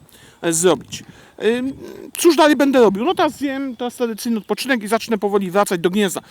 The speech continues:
Co do wiatru, co do pogody, mam dzisiaj po prostu, są warunki, są po prostu, proszę, idealne do jazdy rowerem. Kompletnie nie ma wiatru. Ten wiatr jest tak minimalny, ja jechałem pod wiatr, w ogóle tego nie czując.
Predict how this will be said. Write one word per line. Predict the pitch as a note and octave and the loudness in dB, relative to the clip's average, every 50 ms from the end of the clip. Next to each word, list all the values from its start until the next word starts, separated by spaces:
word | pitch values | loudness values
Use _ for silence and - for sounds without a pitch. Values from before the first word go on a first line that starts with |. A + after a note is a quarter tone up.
| - - - - - - | -20 -20 -20 -20 -14 -6
Co | - - C4+ | -2 0 0
do | C4 B3 | 2 2
wiatru, | C4 B3 A#3+ - A#3 | 2 2 0 0 -4
co | - A3+ | -8 -8
do | G3 G#3 | -8 -6
pogody, | - G#3 F#3 A3 A3 A3 A3 | -4 0 2 2 2 2 0
mam | G#3+ G#3 G3+ | 0 -2 -2
dzisiaj | F3+ - F#3 | -4 -6 -10
po | F#3+ G3+ | -10 -10
prostu, | G3 - - | -10 -10 -8
są | G#3+ G#3 | -6 -2
warunki, | G3+ G3+ G3+ G#3 G3+ - - | 0 0 0 0 -2 -6 -8
są | - | -10
po | G3 F3 | -10 -10
prostu, | F#3+ F3+ - F3+ | -10 -10 -12 -12
proszę, | - - F#3+ F3 - _ _ - | -6 -6 -6 -6 -6 _ _ -6
idealne | A#3+ G3 B3+ - G#3+ A3 G#3+ G3+ G3 F3+ | -2 -2 0 2 2 2 2 2 0 2
do | F#3+ | 2
jazdy | F#3+ G3 G3 F3 - F#3+ F#3+ | 2 2 0 -2 0 0 0
rowerem. | F3 D#3+ F3 F#3 F#3+ G3 F#3 - _ - - _ _ _ - | 0 0 -2 -2 -2 -2 -4 -8 _ -20 -20 _ _ _ -8
Kompletnie | - - B3+ A#3+ G3+ - B3+ B3 A3 - - G3 | -2 0 2 2 0 -2 -4 -4 -4 -6 -6 -6
nie | G3 F#3+ | -4 -4
ma | F#3 F3+ | -4 -6
wiatru. | E3 F3+ G3+ G3+ G3+ - G#3 F#3 - _ _ _ _ | -8 -8 -10 -10 -10 -10 -14 -14 -14 _ _ _ _
Ten | - F#3+ F#3+ | -10 -8 -6
wiatr | F#3+ A3 G3 | -6 -6 -8
jest | F3 - | -8 -8
tak | - G#3+ F#3 G#3 | -8 -6 -2 0
minimalny, | G#3+ G#3 G#3 G#3 G#3+ G#3+ G3+ G3+ | 2 2 2 2 2 2 2 0
ja | G3 | 0
jechałem | F#3+ G3 G3 | 0 -2 -2
pod | E3+ G3 F3+ D#3+ | -4 -4 -4 -2
wiatr, | G#3 G#3 F3 | -4 -4 -4
w | F3+ | -6
ogóle | G3 G3 G3 E3+ | -6 -6 -4 -4
tego | G3 F3+ F#3 | -4 -2 -2
nie | F#3 F#3 F3 | -2 -2 -2
czując. | - - A#3 A3 G3+ G3+ F#3+ - | -4 -4 -2 -2 -2 -2 -4 -6